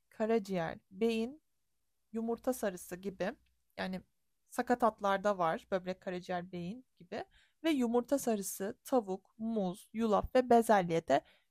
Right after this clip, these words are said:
B altı vitamini var. Ee, deri döküntünüz varsa, çatlak dudaklarınız varsa ve zayıf bir bağışıklığınız varsa belki bu B altı vitamini eksikliğiniz yüzünden olabilir.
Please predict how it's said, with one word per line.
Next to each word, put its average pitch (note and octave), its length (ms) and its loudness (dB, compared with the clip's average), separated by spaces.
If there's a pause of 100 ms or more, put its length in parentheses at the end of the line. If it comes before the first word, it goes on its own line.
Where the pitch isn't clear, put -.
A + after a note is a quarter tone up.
(120)
B B3 160 6
altı A#3 280 0
vitamini G3+ 640 -8
var. - 360 -8 (840)
Ee, B3+ 40 -2 (180)
deri D#4+ 260 0
döküntünüz A#3+ 600 -2
varsa, G3+ 500 -2
çatlak B3+ 540 -6
dudaklarınız G3 840 -6
varsa F#3 420 -6
ve G#3 100 -4
zayıf G3+ 460 -6
bir F#3+ 160 -4
bağışıklığınız F#3 640 -6
varsa G3+ 320 -6
belki - 320 -4
bu G3+ 160 -6
B G3 120 2
altı F#3+ 280 -4
vitamini F#3 380 -2
eksikliğiniz F#3 680 -4
yüzünden F3+ 380 -4
olabilir. F3+ 720 -6